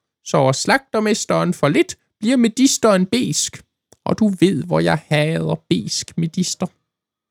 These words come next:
Jo, det ved jeg vel. Jeg er nu alligevel lidt bekymret, Albert. Ja,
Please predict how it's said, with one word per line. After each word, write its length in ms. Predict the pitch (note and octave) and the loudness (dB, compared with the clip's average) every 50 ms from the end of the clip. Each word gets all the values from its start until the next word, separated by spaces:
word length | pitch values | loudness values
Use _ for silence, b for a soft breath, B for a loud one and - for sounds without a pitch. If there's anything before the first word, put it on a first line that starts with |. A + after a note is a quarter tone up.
| _ _ _ _ _ _ _ _ _ _ - - | _ _ _ _ _ _ _ _ _ _ -6 0
Jo, 320 | B2+ B2+ C3+ C#3 C#3+ C#3+ C#3 _ _ _ _ _ _ _ - - | 2 4 4 6 4 4 0 _ _ _ _ _ _ _ -6 -6
det 100 | D3+ D#3 | 0 0
ved 120 | D#3 - | 0 0
jeg 140 | - A#2 G#2+ | 0 -2 -2
vel. 180 | A2 G#2+ A2+ - _ _ _ _ _ _ _ _ _ _ _ _ _ | -2 -2 -4 -6 _ _ _ _ _ _ _ _ _ _ _ _ _
Jeg 140 | - G#2+ C#3 | -8 0 2
er 40 | D#3 | 4
nu 160 | F3+ G3 G3+ | 4 6 6
alligevel 400 | F#3+ F#3+ G3+ G#3+ G#3 - G#3 - | 4 4 4 2 4 4 2 2
lidt 260 | - - G#3+ - _ | 2 0 -4 -4 _
bekymret, 500 | - E3 - - - G3 - - G#2+ F#2+ - | -6 -6 -4 0 -2 -2 -2 -2 -8 -6 -4
Albert. 400 | F#2+ - - - - - - _ _ _ _ _ _ _ _ _ - - | -4 -6 -6 -8 -12 -14 -14 _ _ _ _ _ _ _ _ _ -6 -4
Ja, 100 | F3+ | -4